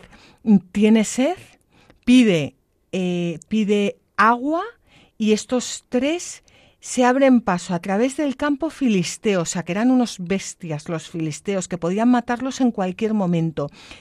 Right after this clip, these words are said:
Van a sacar agua del, del pozo que hay junto a la puerta de Belén, jugándose la vida,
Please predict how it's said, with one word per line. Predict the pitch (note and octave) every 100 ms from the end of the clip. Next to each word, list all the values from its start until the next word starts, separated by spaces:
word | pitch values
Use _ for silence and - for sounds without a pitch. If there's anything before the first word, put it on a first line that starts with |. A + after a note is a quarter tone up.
| _
Van | G#3+ A#3+
a | C#4
sacar | C#4+ C#4 B3
agua | A3+ A#3+ A3+
del, | G#3 G3+ -
del | G#3 F#3+ F#3+
pozo | F3 A3+ G#3+ G3+
que | G3
hay | F#3
junto | - G3+ F#3 F3+
a |
la | E3+ E3+
puerta | A3 G#3+ A#3+
de | A3+
Belén, | G3+ F#3+ F#3 -
jugándose | - A#3 A3 B3+ C#4+ C#4+ - C4 B3 -
la | G3 G3 F#3+ F#3
vida, | G#3+ B3+ D#4